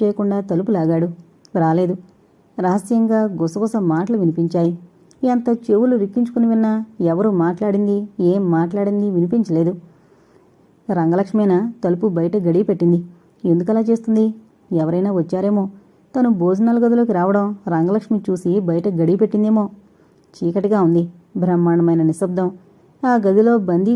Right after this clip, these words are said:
చేయబడ్డ గోపాలరావు గోడకి ఆనుకుని నిల్చున్నాడు. ఐదు నిమిషాలు గడిచాయి.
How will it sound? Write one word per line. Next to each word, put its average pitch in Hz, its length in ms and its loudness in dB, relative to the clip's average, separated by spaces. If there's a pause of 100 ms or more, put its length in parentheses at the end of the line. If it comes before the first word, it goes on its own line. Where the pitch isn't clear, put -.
(100)
చేయబడ్డ 226 300 2
గోపాలరావు 208 680 0 (200)
గోడకి 185 460 -2
ఆనుకుని 185 420 -2
నిల్చున్నాడు. 170 540 0 (680)
ఐదు 226 260 2
నిమిషాలు 175 360 2
గడిచాయి. 170 500 0